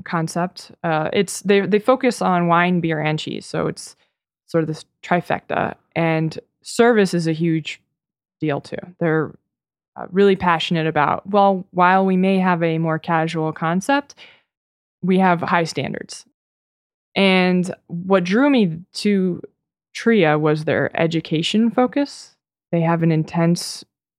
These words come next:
staff training, mandatory weekly meetings where we would taste everything. Nothing would be put on the menu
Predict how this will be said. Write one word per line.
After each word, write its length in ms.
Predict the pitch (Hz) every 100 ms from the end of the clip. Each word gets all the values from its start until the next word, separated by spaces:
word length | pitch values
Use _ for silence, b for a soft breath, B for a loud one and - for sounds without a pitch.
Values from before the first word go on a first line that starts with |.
| -
staff 340 | - 165 156
training, 480 | - 160 165 202 247 - _ _ _ _
mandatory 680 | 170 170 175 170 185 170 160
weekly 720 | 160 160 165 151 151 165 165 _ _ _ _ -
meetings 520 | 160 151 156 180 _ 175
where 140 | 156
we 100 | 156
would 220 | 151 147 - _ _
taste 320 | 185 160 -
everything. 520 | - - - - 190 - _ _ _ _ _ _ _
Nothing 460 | 165 185 214 240 247
would 120 | 233
be 100 | 208
put 140 | 196
on 160 | 185 175
the 80 | 170
menu 420 | 160 151 143